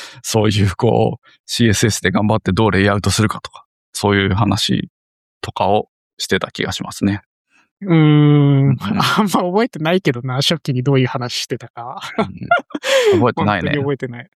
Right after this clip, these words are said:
Speaker 2: うん。
Speaker 1: うん。そう。だから、そうなんだよね。当時は僕、だから、エスアイアーとかにいて、
Speaker 2: うん、
Speaker 1: で、ちょっとそう、
Speaker 2: そうだよね。
Speaker 1: 転職活動を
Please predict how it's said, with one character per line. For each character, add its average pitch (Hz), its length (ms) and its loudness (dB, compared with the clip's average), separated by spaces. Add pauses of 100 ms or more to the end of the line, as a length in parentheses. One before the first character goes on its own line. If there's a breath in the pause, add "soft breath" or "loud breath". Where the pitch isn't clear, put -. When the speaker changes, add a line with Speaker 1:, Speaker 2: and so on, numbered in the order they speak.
Speaker 2:
う 156 100 -4
ん。 139 400 0
Speaker 1:
う 95 60 -4
ん。 87 400 -8 (1120 soft breath)
そ - 420 -12 (520)
う。 120 40 0
だ 107 80 2
か 104 140 0
ら、 87 220 0
そ - 160 -4
う 190 40 2
な 135 100 2
ん 101 60 0
だ - 80 -2
よ 90 80 -2
ね。 107 220 -2
当 370 200 2
時 208 120 2
は 143 100 4
僕、 120 540 0
だ 135 100 0
か 107 140 -2
ら、 - 320 -4
エ 110 80 -2
ス 117 200 0
ア 123 120 2
イ 127 180 2
ア 120 300 2
ー - 20 -2 (300)
と 120 100 -6
か 98 160 0
に 92 220 0
い 95 60 -8
て、 185 360 2 (760 loud breath)
Speaker 2:
う 165 100 -2
ん、 - 20 2
Speaker 1:
で、 156 160 4
ち 151 80 0
ょ 143 80 2
っ 147 40 -2
と 98 80 -2
そ - 40 -4
う、 - 20 -6
Speaker 2:
そ 98 120 0
う 95 60 -2
だ 113 120 0
よ 110 60 2
ね。 113 40 2
Speaker 1:
転 - 40 2
職 110 640 2 (360)
活 - 260 -4
動 92 140 2
を 87 340 -2